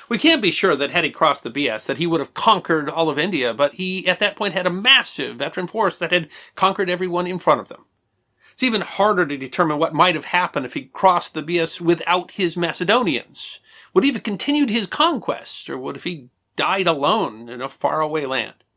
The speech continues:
Everything that came after his ill-fated march across the desert, his death later in Babylon, that all might have been different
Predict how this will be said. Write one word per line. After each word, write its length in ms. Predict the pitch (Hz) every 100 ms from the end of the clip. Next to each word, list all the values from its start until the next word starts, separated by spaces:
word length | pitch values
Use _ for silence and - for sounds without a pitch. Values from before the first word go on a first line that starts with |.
| _ _ _ _ _ - - -
Everything 340 | 214 294 277 262
that 140 | 180
came 240 | 220 190 156
after 380 | 139 127 -
his 400 | 101 135 120 - -
ill-fated 440 | 160 151 170 143
march 320 | 123 143 139 -
across 320 | - 120 -
the 100 | 107
desert, 360 | 135 123 110 -
his 160 | 131
death 440 | 123 113 175 147 135
later 340 | 135 131 120
in 280 | 131 127 117
Babylon, 680 | 123 135 143 117 113 110 107 _ _ _ _ _ _ _ -
that 100 | 190
all 120 | 262
might 140 | 277
have 80 | 240
been 140 | 254
different 500 | 160 226 - - -